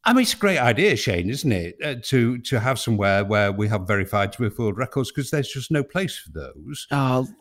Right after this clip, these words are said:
Speaker 2: look, he's
Speaker 1: Um,
Speaker 2: crazy trying to take this on, and the responsibility of verification
Speaker 1: Yeah.
Speaker 2: as well, trying to
Speaker 1: Yeah.
Speaker 2: verify performances and things like that. Look, my first question is, does Guinness have a copyright on the world, the word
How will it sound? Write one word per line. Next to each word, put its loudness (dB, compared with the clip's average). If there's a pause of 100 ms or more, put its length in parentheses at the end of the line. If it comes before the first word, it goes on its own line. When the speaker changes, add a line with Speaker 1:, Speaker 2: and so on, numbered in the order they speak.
(200)
Speaker 2:
look, 4
he's 6
Speaker 1:
Um, -6
Speaker 2:
crazy 2
trying 2
to -2
take 0
this 0
on, 4
and 2
the 4
responsibility 0
of -4
verification 0
Speaker 1:
Yeah. -6
Speaker 2:
as 0
well, 2
trying -2
to 4
Speaker 1:
Yeah. -2
Speaker 2:
verify 4
performances -4
and -2
things 0
like -2
that. 2 (260)
Look, 2
my 4
first 2
question 4
is, 6
does 4
Guinness 4
have -2
a -2
copyright 0
on 0
the 4
world, 2 (440)
the 2
word 4